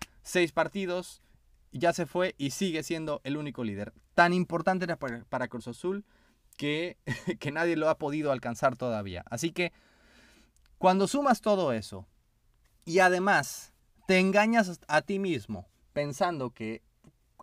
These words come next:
después de cinco jornadas eres el equipo más goleado de México,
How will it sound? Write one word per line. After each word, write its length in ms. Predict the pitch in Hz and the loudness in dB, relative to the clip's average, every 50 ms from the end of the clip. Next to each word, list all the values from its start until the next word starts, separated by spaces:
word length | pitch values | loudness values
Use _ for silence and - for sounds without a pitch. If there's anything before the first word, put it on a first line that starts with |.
| - - | -14 -10
después 560 | - 135 147 151 - - 170 185 208 214 202 | -6 -6 -6 -6 -6 -4 0 2 2 2 2
de 160 | 190 196 185 | 2 0 0
cinco 380 | - - 202 202 202 - 190 180 | 0 0 -2 -2 0 -2 -2 -2
jornadas 640 | - 185 185 196 208 190 165 143 131 127 - - - _ _ _ _ _ _ - | -2 -2 0 4 6 6 6 6 4 0 -4 -18 -20 _ _ _ _ _ _ -4
eres 220 | 156 165 175 151 | -2 -2 0 0
el 120 | 165 160 165 | 0 -2 -2
equipo 280 | 147 160 160 - 160 | -4 -6 -6 -4 -2
más 220 | 151 156 165 160 147 | 2 2 2 2 2
goleado 440 | 135 147 147 160 170 175 170 175 156 | 2 2 4 8 8 8 8 6 2
de 100 | 160 156 | -2 -2
México, 540 | 156 151 147 - - - - - 104 104 | -4 -6 -8 -8 -14 -20 -16 -16 -16 -16